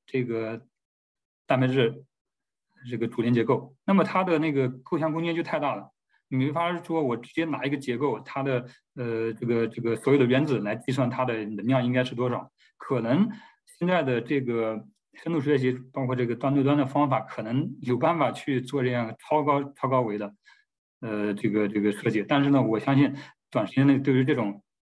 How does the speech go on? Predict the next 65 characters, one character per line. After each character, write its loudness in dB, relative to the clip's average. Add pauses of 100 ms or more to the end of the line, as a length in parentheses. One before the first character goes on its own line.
(560)
这 -8
种 -4
比 -2
如 0
说 2
一 4
百 2
个 -4
残 -4
基 2
的 0
这 -10
种 -4
所 -20
有 4
的 6
原 2
子 0
考 -6
虑 -4
进 0
来 -2
还 -6
是 -2
很 -4
难 -2
的。 -6
所 2
以 6
呢， 2 (300)
我 -2
们 6
要 6
把 -4
它 0
做 -4
一 2
个 0
拆 -2
分， -4 (380)
就 0
是 0
说 4 (920)
在 -2 (160)
哪 -2
些 0
能 4
量 6
项， 2 (100)
这 -4
个 2
能 4
量 6
项 2
就 0
是 0
说 2
在 -6
它 -4
的 -4
哪 -6
些 2
维 4
度 4
上， 0